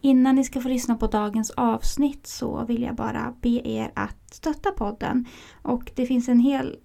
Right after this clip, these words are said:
del olika saker man kan göra för att göra det. Bland annat så kan man lyssna på avsnitten som du gör just nu. Man kan också likea, eh, podden där du lyssnar på poddar och följa podden.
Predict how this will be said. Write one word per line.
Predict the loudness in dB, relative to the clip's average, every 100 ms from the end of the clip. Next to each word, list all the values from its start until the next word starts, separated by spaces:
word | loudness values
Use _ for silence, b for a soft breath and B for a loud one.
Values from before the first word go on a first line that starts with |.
| -14
del | -4 0 0 -2
olika | -6 -6 -6
saker | -4 -8 -4
man | -2 0
kan | -2
göra | -2 -2 -4
för | -4
att | -2
göra | -2 0
det. | -2 -6 -14 B B B B B B 0
Bland | 2 4
annat | 2 -2 -6
så | -10
kan | -6 -2 0
man | 0 -2 -4 -4
lyssna | -6 -6 -4 -4
på | -2
avsnitten | -4 -2 -4 -4 -4 0 0
som | 0 0 2
du | 2
gör | 2
just | 0 -2 -6 0
nu. | 2 2 0 -4 B B B B B B
Man | -2 0 0
kan | -2 -2
också | -2 -2 -4 -2 0 0 -4 -4
likea, | 0 0 0 -2 -4 -2 0 0 B B B -12
eh, | -8 0
podden | 2 2 2 6 6 4 -6
där | -4 -2
du | 0
lyssnar | 0 -2 0 -2
på | -2 -2
poddar | -2 0 0 0 -4 -10
och | -12 -14
följa | -4 2 4 4 2
podden. | 0 0 4 4